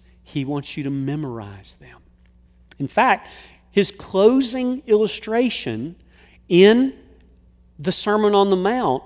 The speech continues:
is, "He who hears these words of mine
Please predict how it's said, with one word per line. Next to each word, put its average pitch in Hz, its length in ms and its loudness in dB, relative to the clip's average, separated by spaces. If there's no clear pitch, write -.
is, 160 480 2
"He 240 380 4
who 233 360 4
hears 247 520 2
these 233 320 2
words 254 300 8
of 233 140 -4
mine 175 600 4